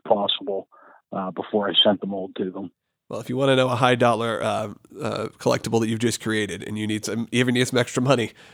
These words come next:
Speaker 2: that's something you could sell to a lot of us collectors who would want that, the artist proof of the, that Chance casting. It is really neat. It's so
Speaker 1: Yeah,
Speaker 2: cool.
Speaker 1: well, two, two things, uh, I'd like to mention about that. Number one,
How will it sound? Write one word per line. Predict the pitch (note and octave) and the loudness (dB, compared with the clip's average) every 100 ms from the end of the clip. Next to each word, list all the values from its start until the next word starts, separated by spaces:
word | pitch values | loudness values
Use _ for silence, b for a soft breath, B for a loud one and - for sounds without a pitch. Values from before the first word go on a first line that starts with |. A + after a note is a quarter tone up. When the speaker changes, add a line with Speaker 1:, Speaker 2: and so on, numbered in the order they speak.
| B | B
Speaker 2:
that's | B2 - | 0 2
something | A2+ A#2 | 2 2
you | A2+ | 0
could | A#2 A2 | -2 2
sell | A#2 G#2+ | 2 2
to | A#2+ | 2
a | |
lot | A2+ A2 | 4 4
of | A2+ | 2
us | G#2+ | -2
collectors | B2+ A#2 A#2+ A#2 | 0 0 0 -2
who | B2 | -2
would | A2 | -2
want | A#2 A#2 A#2+ | -2 -2 0
that, | A2+ - b b b | -2 -4 b b b
the | C#3 | 2
artist | D#3 D3+ - | 4 4 0
proof | - C3+ A2+ - - _ _ | -2 -2 -2 -8 -14 _ _
of | C#3 C3 C3 | 2 2 2
the, | A#2+ G#2+ | 2 2
that | C3 A#2+ - | 0 0 2
Chance | C3+ B2 - | 0 0 -2
casting. | C3 A#2+ - A2 - B B | -2 -2 -4 -8 -12 B B
It | |
is | A#3 D3+ | 0 0
really | D3 G3 F3 | 4 4 4
neat. | C#3+ D3 C#3+ | 2 2 0
It's | C3+ - | -2 -2
so | G#3 | 2
Speaker 1:
Yeah, | E3+ | 2
Speaker 2:
cool. | E3 | 4
Speaker 1:
well, | F#3+ F#3 C3+ | 6 4 2
two, | A3 A3 - | 0 0 0
two | G#3+ - | 0 4
things, | G3+ F3+ D3 B2+ - | 4 4 -2 -8 0
uh, | C#3 B2+ A#2+ A#2+ | 4 6 6 4
I'd | B2 | 2
like | B2 | 0
to | A#2+ | 0
mention | B2+ A2+ | -2 -2
about | A2 G#2+ G#2 | 0 0 2
that. | A2+ G#2+ - | 2 2 0
Number | B2+ B2+ | 0 0
one, | A#2 A#2+ A#2+ A#2 | 2 4 4 2